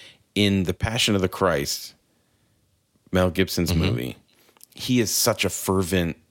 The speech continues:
Speaker 1: you know, evangelical that he couldn't disassociate himself from the material. And the, I think the movie suffers for it. There are moments of pure brilliance in that movie.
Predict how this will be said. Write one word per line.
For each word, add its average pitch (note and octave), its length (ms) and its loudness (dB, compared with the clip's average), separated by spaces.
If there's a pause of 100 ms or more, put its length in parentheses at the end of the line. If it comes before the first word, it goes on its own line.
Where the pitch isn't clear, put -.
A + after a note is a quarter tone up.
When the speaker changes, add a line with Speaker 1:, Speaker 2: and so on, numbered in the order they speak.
(220)
Speaker 1:
you F#2 160 -2
know, E2+ 320 0
evangelical F2 840 0
that F2 160 0
he A2 340 -2
couldn't G#2 480 0 (300)
disassociate F2 840 0
himself D#2 480 -2
from F2 460 -2
the E2 80 -4
material. D2 640 -4 (1300)
And F#2 400 2 (640)
the, F#2+ 220 0
I G2+ 160 2
think F#2+ 280 0
the F2 80 0
movie F2 280 2
suffers - 460 -2
for G#1 280 -6
it. - 160 -12 (840)
There A#2 220 2
are F#2 120 0
moments G#2 440 2
of F2 140 -2
pure F#2+ 220 2
brilliance E2+ 540 0
in D#2+ 60 -4
that D2 140 -2
movie. F2 440 0